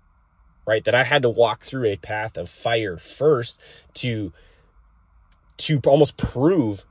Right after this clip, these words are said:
that I could take the farm operation over, but I wanted the easy route.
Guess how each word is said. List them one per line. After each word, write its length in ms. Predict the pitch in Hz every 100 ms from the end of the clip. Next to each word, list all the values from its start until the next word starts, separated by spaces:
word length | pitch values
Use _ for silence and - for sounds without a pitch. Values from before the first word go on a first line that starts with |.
| -
that 120 | 117
I 120 | 117
could 280 | 117 - 165
take 200 | 131 101
the 80 | -
farm 240 | 107 101
operation 480 | 95 87 95 90 92
over, 320 | 85 82 85 - - -
but 120 | 147
I 60 |
wanted 340 | 127 151 170 131
the 100 | -
easy 280 | 120 117 98
route. 300 | 85 69